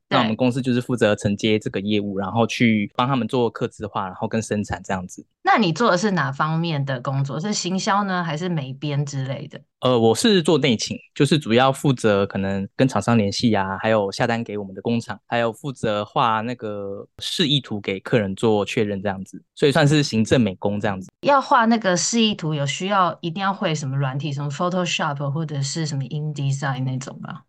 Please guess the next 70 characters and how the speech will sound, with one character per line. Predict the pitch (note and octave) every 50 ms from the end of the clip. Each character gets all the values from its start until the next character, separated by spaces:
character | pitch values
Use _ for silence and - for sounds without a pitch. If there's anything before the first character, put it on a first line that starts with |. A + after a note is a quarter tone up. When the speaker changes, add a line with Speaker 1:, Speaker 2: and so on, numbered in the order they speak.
| _ _ _ -
Speaker 2:
哦， | C#3+ D3
我 | C3
们 | A#2+ A#2+ B2
都 | F#3 F3+
是 | - F#3+
用 | E3+ E3+
那 | E3
个 | C#3 B2+ A#2 A2+ G#2+ G#2+ G#2+ G#2+ G#2 -
Adobe | A#2+ A#2 - D3+ D#3 D3 C#3 C3+ B2 A2+
Illustrator， | A2 A2+ A#2 - - - - A2 A2 - - G#2 - _ _
就 | - C3
是 | - B2+
那 | B2 B2
个 | A#2 A2+ A2 G2+
A | - - A2+ A2
I | G#2+ -
啊。 | - D#4 D#4+ C#4+
Speaker 1:
哦， | A#3+ - - _ _
哦， | C4 C4 C#4 C4+ C#4
用 | C#4 C4 A#3+
Illustrator。 | A3 G#3+ G#3+ G#3 - A#3 A3 G#3 G#3 - F#3+ D#3 D3 D3+ - - _ _
Speaker 2:
对， | - C#3 A#2+ A2 A2 G#2+ G#2 G#2 G2+
Speaker 1:
那 | A2 B2
Speaker 2:
Illustrator。 | A#2+ - - A2+ A2 G#2 G2+ G#2 - _
Speaker 1:
那 | - F#4+
也 | C#4+ A#3 C4 G#3+
是 | - D#4+ D4
你 | A#3 E3+ E3
进 | D#3+ - - G#3+
去 | G#3 - A#3 F#3
才 | F3 D3 C#3+ D#3
学 | - - D#3+ - - C3
的， | - -
Speaker 2:
嗯。 | D#3+
Speaker 1:
是 | D#3+ -
不 | - -
是？ | - - - - - _ _ _ _
Speaker 2:
对， | - B2+ A2 G2+ G2 -
就 | - D3+
是 | G#3
我 | E3+ A#2 G2+ G2+
接 | - - C3 C3+
了 | B2 A2+
这 | G#2 B2+ B2+
个 | A2+ G#2+
职 | G2+ - - - G#2
位 | G#2+ A#2 A2
之 | G#2+ - -
后， | A2 A#2+ A#2
我 | G2+ F#2+
才 | - - F#2+
开 | F#2 - A2+ A2+
始 | - A2 G2+ G2+ G2 G2+ -
学 | - - - - A2+ G#2 G#2+
这 | A2 C3 A#2
个 | A#2 G#2+ G2+ G2+ G2+ - - _ -
技 | - F#3+ D3+ A2
能 | G#2 F#2+ F#2 G2 F#2+
这 | A2
样 | G#2 F#2+ F#2
子。 | - _ _
Speaker 1:
哦。 | - A3 A#3+ C#4 E4+ F#4 F4+ D#4+ B3+ G3+ E3 D3+ D3 C#3+ - _ -
Speaker 2:
但 | - G3 F#3
是 | F3+ - G3+ F3+ F3+
因 | F3+ F#3
为 | F#3+ F3+ E3 D#3
我 | C3+ A#2 G#2
们 | G#2 G2+ G#2
这 | G#2+ -
个 | C3+ C3 A#2+ A2 A2 G#2+ G#2+